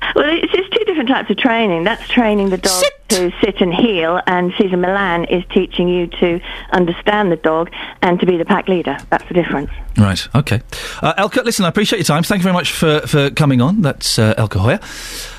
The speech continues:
Speaker 2: um, from Saunderton. We did contact Stoke and Church Dog Rescue yesterday for an interview or a statement, but they didn't get back to us. Well, what do you think? I mean, I've not seen, it would be nice to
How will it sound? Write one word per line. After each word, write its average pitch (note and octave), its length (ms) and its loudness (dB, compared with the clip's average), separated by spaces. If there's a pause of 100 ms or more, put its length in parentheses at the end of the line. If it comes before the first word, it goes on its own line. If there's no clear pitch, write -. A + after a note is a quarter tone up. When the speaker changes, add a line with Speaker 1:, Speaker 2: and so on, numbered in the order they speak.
Speaker 2:
um, F#2+ 260 2
from G2+ 180 2
Saunderton. A2+ 520 4
We D3 120 2
did A#2+ 160 0
contact A2+ 420 0
Stoke A2+ 240 0
and G2 100 0
Church - 220 -2
Dog G#2+ 240 0
Rescue G#2 300 0
yesterday G2+ 360 2
for F#2+ 120 0
an A2 100 4
interview C3 460 2
or C3 160 2
a A2 40 -2
statement, E3+ 520 0
but E3 80 0
they B2+ 100 2
didn't B2 220 4
get A2+ 160 0
back - 200 -2
to D3 120 2
us. E3 120 0
Well, G3+ 280 2
what G#3 160 0
do F3 100 2
you C3 80 4
think? D#2+ 280 0
I F2 40 0
mean, G#2+ 140 6
I've B2 100 0
not E3 220 2
seen, A#2 460 0
it - 20 2
would A2 100 2
be B2 80 2
nice C#3 300 2
to B2 140 2